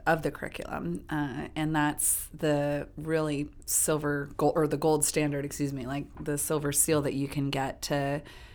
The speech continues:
validate how effective something is. So Kind Lab came in and, um, did this very rigorous randomized control trial of our teachers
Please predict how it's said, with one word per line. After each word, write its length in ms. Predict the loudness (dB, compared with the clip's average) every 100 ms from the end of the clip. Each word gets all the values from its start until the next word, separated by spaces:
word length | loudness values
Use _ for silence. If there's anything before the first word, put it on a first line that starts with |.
| -14 -4
validate 840 | 4 6 6 4 0 -2 -2 -6 -12 -20 -12 -4
how 240 | 2 2
effective 460 | 2 -2 -4 -6 -4
something 440 | -4 -4 -4 -6
is. 340 | -4 -4 -6 -8 -18 -20 -20 -20 -16 -10
So 200 | -4 -2
Kind 280 | 0 0 0
Lab 200 | 0 -2
came 260 | -4 -2 0
in 220 | -2 -2
and, 280 | -2 -4 -6 -4
um, 560 | -4 -4 -4 -6 -8 -14 -12 -2
did 280 | -2 -2
this 500 | -4 -2 2 2 0 -4
very 480 | -12 -4 0 2 0
rigorous 440 | -2 -4 -4 -4
randomized 480 | -6 -8 -8 -8 -8
control 320 | -8 -6 -6
trial 360 | -4 -4 -4 -4
of 80 | -6
our 140 | -8
teachers 600 | -8 -8 -6 -2 2